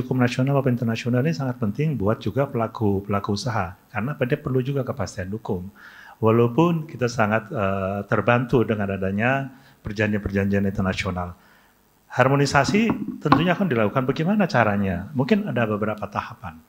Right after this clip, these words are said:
Katakanlah melakukan reformasi legislasi atau mungkin, eh, peningkatan koordinasi antara kementerian, kan begitu ya. Atau mungkin yang ketiga juga, eh, perlu juga, eh, pelatihan maupun pendidikan hukum internasional.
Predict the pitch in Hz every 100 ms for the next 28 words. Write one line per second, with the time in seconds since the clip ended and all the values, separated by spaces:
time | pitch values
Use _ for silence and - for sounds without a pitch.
0 | _ _ _ _ _ - 143 156 175 180
1 | 151 143 160 156 139 123 117 110 - 160
2 | 151 110 101 104 92 - 123 101 113 92
3 | 135 156 127 117 143 170 175 - - _
4 | - 123 117 117 113 117 135 151 139 117
5 | 113 107 - 123 110 110 104 104 95 95
6 | 90 92 87 85 90 87 87 87 104 143
7 | - - _ - 165 151 151 180 165 151
8 | 156 151 147 156 147 175 185 190 - -
9 | 120 120 131 123 117 151 165 175 - 123
10 | 117 117 117 135 135 127 - 123 107 110
11 | 117 113 117 139 113 101 92 95 90 92
12 | 85